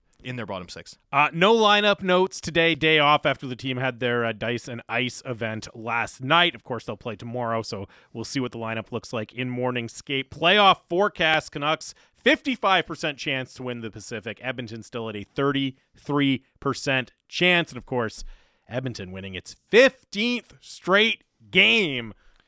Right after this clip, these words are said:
Speaker 2: over the lowly Chicago
Speaker 1: Uh,
Speaker 2: Blackhawks
Speaker 1: did you
Speaker 2: last
Speaker 1: watch
Speaker 2: night.
Speaker 1: it?
Speaker 2: I did not watch
Speaker 1: Way,
Speaker 2: it, no.
Speaker 1: way more dramatic than it should have been. The,
Speaker 2: <laughs>
Speaker 1: the Blackhawks look like they could spend, like, that game could have gone on for six hundred minutes,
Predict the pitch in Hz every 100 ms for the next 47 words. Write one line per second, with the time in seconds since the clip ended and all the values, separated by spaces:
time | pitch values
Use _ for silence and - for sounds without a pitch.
0 | - 143 135 127 131 135 131 123 127 123
1 | 151 107 95 92 82 127 127 127 208 214
2 | - _ _ - 156 151 127 117 104 -
3 | 92 160 180 175 101 139 160 196 196 190
4 | 185 151 151 131 127 107 123 120 120 127
5 | 101 98 196 175 120 185 - 170 - -
6 | 156 143 151 127 160 185 233 233 - 139
7 | 139 - 135 120 120 - 127 - 120 107
8 | 101 101 92 _ _ _ _ _ _ _
9 | _ _ _ _ _ _ _ _ _ _
10 | _ _ _ _ _ _ _ _ _ -
11 | - - _ 120 117 135 151 185 190 185
12 | 165 139 135 131 127 117 - - 165 -
13 | - 143 139 123 101 87 -